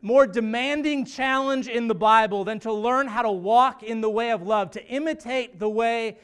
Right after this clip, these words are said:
that Christ loved us and gave himself up for us. You know, I think about, uh, just relationships where, you know, I just don't naturally want to expend myself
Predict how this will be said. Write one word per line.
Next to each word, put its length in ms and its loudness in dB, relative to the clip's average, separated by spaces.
that 240 -4
Christ 520 -4
loved 380 0
us 320 0
and 260 -8
gave 320 0
himself 580 -4
up 240 -4
for 280 -6
us. 440 -14
You 80 -6
know, 80 2
I 60 2
think 220 -6
about, 500 2
uh, 340 0
just 260 -12
relationships 1040 -6
where, 520 -4
you 60 -16
know, 100 -12
I 220 -14
just 380 -16
don't 280 -4
naturally 1000 -6
want 500 -6
to 200 -8
expend 720 -10
myself 800 -8